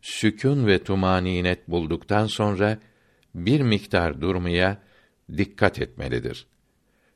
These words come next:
Çok kimse bunlara dikkat etmeyip namazlarını elden kaçırıyor. Tumanineti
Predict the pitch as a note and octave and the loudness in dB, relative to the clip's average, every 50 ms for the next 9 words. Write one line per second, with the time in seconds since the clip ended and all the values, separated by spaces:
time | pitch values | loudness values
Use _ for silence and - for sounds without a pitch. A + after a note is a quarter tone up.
0 | _ _ _ - - F#3 F#3 F#3 - - A#2 G#2+ G#2 - - G#2 F2 G2 G#2+ G#2+ | _ _ _ -2 0 0 0 -2 0 0 2 2 2 4 2 2 4 2 0 0
1 | G2+ G2+ G2 G2 F2 D#2 E2+ - - - E2 D#2+ - G2+ G2 - - G#2 G2 G2+ | 2 2 2 2 2 0 -2 -2 -2 -2 0 2 2 2 2 0 0 0 0 0
2 | G#2 - - - _ _ _ _ _ _ _ _ _ - B2 B2 A#2+ A#2 A2+ G#2+ | 0 -2 -4 -12 _ _ _ _ _ _ _ _ _ -2 2 2 4 4 4 4
3 | F#2 E2 G2 G2 F2+ F2+ F#2 E2+ D#2 D#2+ F2 E2+ D#2 E2 D2+ D2 C2+ - - - | 2 2 2 2 2 2 0 0 0 0 0 0 2 2 0 0 0 -4 -6 -6
4 | E2 - - - C#2+ C2 B1+ A#1+ A1+ - - - _ _ _ _ _ _ _ _ | -8 -6 -6 -4 -2 -2 -2 -2 -2 -6 -10 -14 _ _ _ _ _ _ _ _
5 | _ _ _ _ _ _ _ _ - - A2+ A2 A2 G#2+ G#2+ G#2+ G#2 G#2 G2+ G2+ | _ _ _ _ _ _ _ _ -4 0 2 4 6 6 6 4 4 2 2 2
6 | F#2+ F#2+ F#2+ F#2 - - G#2+ A2 A2+ A2 | 2 2 0 0 0 0 0 0 0 -2